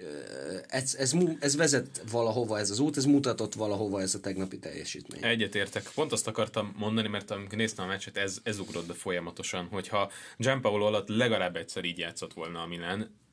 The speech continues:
Speaker 2: és hozza ugyanezeket az eredményeket, nem kell többet, nyilván kevesebbet azért nehéz is lett volna,
Speaker 1: Mhm.
Speaker 2: de nem hoz jobb eredményeket, de legalább ilyen szinten játszik, akkor nem rúgják ki.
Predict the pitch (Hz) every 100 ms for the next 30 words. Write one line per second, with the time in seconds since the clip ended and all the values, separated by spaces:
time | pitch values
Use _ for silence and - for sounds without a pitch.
0 | _ - 110 - 180 131 131 113 104 98
1 | 98 92 90 90 87 87 90 98 95 90
2 | 87 - _ - 85 87 87 85 95 92
3 | 113 - 87 92 95 98 107 95 90 95
4 | 98 104 135 135 - - - 87 80 95
5 | 143 170 120 117 110 107 107 107 107 104
6 | 107 110 127 120 101 90 92 87 - 92
7 | 92 90 95 98 98 92 95 90 87 82
8 | 80 78 - 76